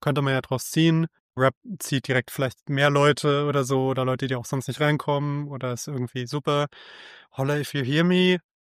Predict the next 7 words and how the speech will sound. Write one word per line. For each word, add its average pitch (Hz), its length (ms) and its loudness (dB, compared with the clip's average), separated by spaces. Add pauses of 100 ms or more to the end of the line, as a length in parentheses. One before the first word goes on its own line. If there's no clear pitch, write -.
war 135 160 0
quasi 120 340 -2
nur 165 400 0
Rap, 233 180 0 (140)
ist - 200 -16
total 147 420 -2
gefloppt, - 580 0